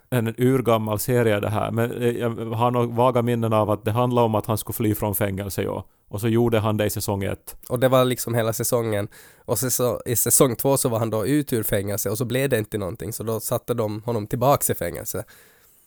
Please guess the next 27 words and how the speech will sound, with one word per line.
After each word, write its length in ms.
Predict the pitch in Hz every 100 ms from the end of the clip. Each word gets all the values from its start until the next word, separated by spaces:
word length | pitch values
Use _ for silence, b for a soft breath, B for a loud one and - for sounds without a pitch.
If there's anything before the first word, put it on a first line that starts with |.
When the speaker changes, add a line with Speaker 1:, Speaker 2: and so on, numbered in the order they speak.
| b
Speaker 2:
för 140 | - 123
att 140 | -
serien 400 | - 117 110 113
heter 240 | 131 123
ju 100 | 104
Prison 420 | 98 123 113 104 95
Break. 260 | 67 50 - - _ _ _ _ -
Så 160 | -
att 300 | 95 - - - _ -
han 180 | 120
måste 240 | 113 110 117
ju 40 |
nästan 240 | 110 110 110
vara 180 | 135
i 40 | 113
fängelse. 560 | 98 78 62 64 - - _ _ _ _ - -
Men 160 | 123
du 60 | 117
var 100 | 123
ju, 200 | 131 120
tyckte 300 | - 123 131
ju 20 |
att 80 | 117
han 80 | 113
var 100 | 110
väldigt 220 | 110 107
snygg, 360 | - 131 98